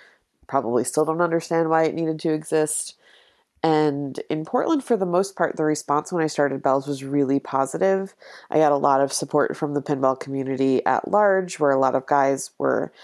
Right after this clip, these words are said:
telling their, um, female friends to come and join up. And, um, there was a really good response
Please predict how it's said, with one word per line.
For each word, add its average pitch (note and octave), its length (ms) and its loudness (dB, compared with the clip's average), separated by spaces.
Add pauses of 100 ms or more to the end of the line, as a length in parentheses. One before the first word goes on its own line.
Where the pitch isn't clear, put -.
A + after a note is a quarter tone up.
(280)
telling C3+ 340 -2
their, A#2 380 2
um, A#1+ 420 -6 (300)
female G3 320 4
friends E3 460 0
to C#3 340 2
come C#3+ 200 -2
and C3 140 -4
join B2+ 240 2
up. G3 300 0
And, C3 440 -4 (420)
um, C3 440 -2 (240)
there C#3 180 2
was C3+ 180 -2
a C3+ 80 -2
really C3 280 0
good C3 320 0 (100)
response - 840 -4